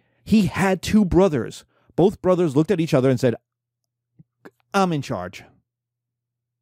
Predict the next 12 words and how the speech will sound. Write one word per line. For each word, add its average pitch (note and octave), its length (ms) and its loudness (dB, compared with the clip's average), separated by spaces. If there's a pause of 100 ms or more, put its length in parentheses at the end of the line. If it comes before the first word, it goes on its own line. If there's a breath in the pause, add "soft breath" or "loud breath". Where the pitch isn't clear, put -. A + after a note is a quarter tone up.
(120)
"No, G#3+ 180 4
no, F#3+ 100 0
no. B2+ 180 -6 (320)
I'm C4+ 200 -2
in F#3+ 120 2
charge." - 520 -10 (840)
"No, E3 280 0 (380)
no, D3+ 160 2
no. B2+ 280 0 (500)
I'm F#3+ 380 0
in B2+ 240 0
charge." - 720 -8